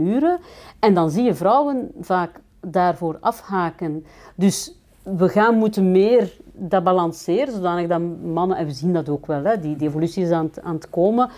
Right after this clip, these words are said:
dat mannen, eh, eh, ook, ook huishoudelijke taken opnemen en dat vrouwen dan de kans krijgen. Maar ik zeg het, dat, ik vind alweer dat je daar zelf moet over beslissen, hè.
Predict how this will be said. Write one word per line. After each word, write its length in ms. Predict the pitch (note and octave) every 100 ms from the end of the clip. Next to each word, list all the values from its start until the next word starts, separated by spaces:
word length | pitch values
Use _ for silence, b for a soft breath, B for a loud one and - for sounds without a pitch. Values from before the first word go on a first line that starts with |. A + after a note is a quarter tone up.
| B B -
dat 140 | D#3
mannen, 420 | E3 F#3+ G3+ F#3+
eh, 720 | E3+ D#3+ D#3 D#3+ D3+ - D#3+
eh, 60 | D3+
ook, 300 | - F3+ F3+ -
ook 180 | E3
huishoudelijke 720 | F3+ E3 E3 E3 F3+ G#3 F#3+ F3+
taken 580 | F3+ E3+ E3+ F#3 E3 E3
opnemen 800 | - E3+ A3 A3+ B3 B3+ B3 -
en 180 | F3
dat 140 | E3+ D#3+
vrouwen 320 | F3+ F3 F3+
dan 260 | E3+ E3+ E3
de 80 | E3
kans 280 | F3 F3 -
krijgen. 220 | F#3+ F3+ B B -
Maar 200 | G3 G3
ik 100 | F#3
zeg 180 | A3
het, 120 | C#4 C4+
dat, 100 | G#3
ik 220 | - -
vind 380 | D#4 D4 D4 -
alweer 560 | G#3+ F#3+ F#3 A#3+ C#4+ B3
dat 260 | G3+ F#3
je 80 | -
daar 140 | E3+ D#3
zelf 280 | G3 G#3
moet 180 | G#3 F3
over 260 | E3+ D3+ D3
beslissen, 640 | C#3 - F3 F#3+ E3+ C#3+
hè. 80 | -